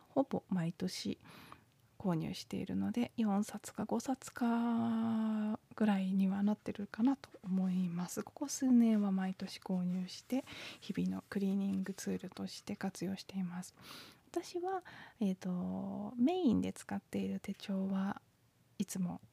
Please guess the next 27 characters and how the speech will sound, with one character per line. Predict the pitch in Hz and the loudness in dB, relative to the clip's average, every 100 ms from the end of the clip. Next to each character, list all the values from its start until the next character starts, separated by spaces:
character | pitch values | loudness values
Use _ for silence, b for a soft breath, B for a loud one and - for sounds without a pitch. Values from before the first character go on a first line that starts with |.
| _ | _
エ | - | -6
ピ | |
ソ | - 180 | -2 -2
ー | |
ド | 185 | 0
の | 190 | 2
中 | 196 - | 2 0
で | 190 | -2
も | 190 | -4
ご | 190 | -4
紹 | - 196 | -4 -6
介 | - | -6
し | - | -8
て | 196 | -4
い | |
る | 185 | -2
十 | 185 240 | 2 2
三 | 269 240 | 6 4
の | 170 | 4
月 | - - 185 | -2 -6 -2
の | 180 | -2
暦 | - 180 180 175 - | 0 0 2 0 -2
と | - | -6
い | 190 170 - | -4 -4 -6
う | |
方 | 190 208 | -6 -8
を、 | 185 196 202 | -6 -4 -4